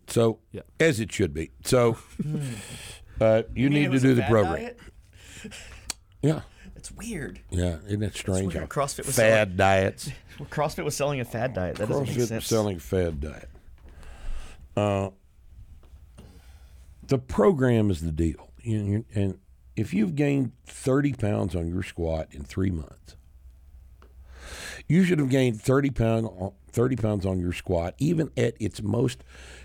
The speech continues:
Speaker 1: conservative approach,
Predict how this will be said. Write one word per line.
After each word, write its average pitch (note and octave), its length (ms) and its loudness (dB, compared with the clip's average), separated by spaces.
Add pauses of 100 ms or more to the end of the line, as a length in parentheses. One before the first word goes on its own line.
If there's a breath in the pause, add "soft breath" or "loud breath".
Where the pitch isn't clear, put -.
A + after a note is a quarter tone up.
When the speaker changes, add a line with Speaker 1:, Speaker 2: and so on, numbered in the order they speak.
Speaker 1:
conservative F#2 1300 2 (1040)
approach, - 640 -2